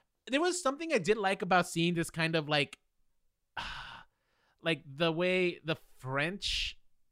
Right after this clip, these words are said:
it's, it's, uh, you know, like, the way, we don't really, <sighs> I don't know.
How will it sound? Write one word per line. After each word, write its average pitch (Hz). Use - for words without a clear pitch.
it's, 180
it's, 185
uh, 180
you 180
know, 135
like, 143
the 160
way, 185
we 208
don't 294
really, 294
<sighs> -
I 196
don't 208
know. 113